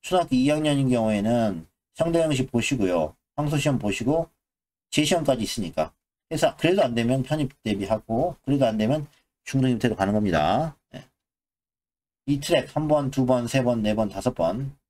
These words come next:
트랙 중에서 실제 지금 소마 프리미어 다니는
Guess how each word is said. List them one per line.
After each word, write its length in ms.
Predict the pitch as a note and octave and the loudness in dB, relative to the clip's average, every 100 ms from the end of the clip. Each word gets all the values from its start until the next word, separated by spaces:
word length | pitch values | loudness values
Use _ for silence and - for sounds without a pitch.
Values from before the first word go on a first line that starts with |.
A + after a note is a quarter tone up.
| - | -6
트랙 140 | C3 | -4
중에서 260 | B2+ G#2+ G#2 | -2 -4 -4
실제 500 | - F3 D#3+ C#3+ C#3+ _ _ _ _ _ _ _ | -2 -2 0 0 -2 _ _ _ _ _ _ _
지금 500 | - D3+ C#3+ C3 A#2 - | -2 0 2 0 -2 -4
소마 340 | F3+ F3 D#3+ | 2 2 2
프리미어 320 | - F#3 D#3 | 0 0 0
다니는 320 | A#2 B2 C#3 | 2 2 2